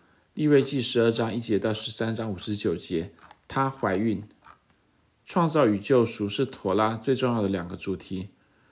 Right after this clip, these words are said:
著名的十九世纪 Hasidic Rabbi 耶胡达尔耶 Leib Alter 在他的妥拉注释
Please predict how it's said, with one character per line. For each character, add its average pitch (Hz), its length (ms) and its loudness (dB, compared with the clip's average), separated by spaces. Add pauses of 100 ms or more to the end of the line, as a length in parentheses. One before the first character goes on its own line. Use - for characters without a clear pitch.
(180)
著 165 160 4
名 139 100 4
的 131 100 6
十 123 200 -2
九 120 160 4
世 - 180 -4
纪 117 180 -6
Hasidic 120 580 -2
Rabbi 101 580 -2 (460)
耶 110 120 0
胡 107 140 -4
达 120 220 2
尔 104 220 -2
耶 98 280 2
Leib 104 300 -2 (100)
Alter 113 540 -6 (340)
在 123 120 -4
他 123 160 -2
的 120 80 0
妥 104 220 -2
拉 110 140 4
注 117 180 -2
释 107 400 -2